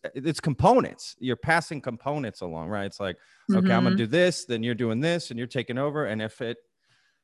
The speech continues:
Speaker 1: doesn't go right, and I'm sure somewhere along the line, I'm sure that's what happened with that pasta or whatever.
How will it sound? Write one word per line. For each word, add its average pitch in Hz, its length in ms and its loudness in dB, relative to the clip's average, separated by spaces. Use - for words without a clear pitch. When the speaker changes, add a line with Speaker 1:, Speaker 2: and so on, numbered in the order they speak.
Speaker 1:
doesn't 117 340 4
go 139 180 4
right, 107 260 4
and 123 140 0
I'm 131 140 2
sure 147 600 4
somewhere 135 400 4
along 113 260 4
the 104 100 0
line, 98 540 0
I'm 95 120 -2
sure 101 200 -2
that's 90 200 0
what 85 100 -2
happened 82 180 0
with 80 80 -2
that 80 160 -2
pasta 78 380 -2
or 76 40 -4
whatever. 78 340 -4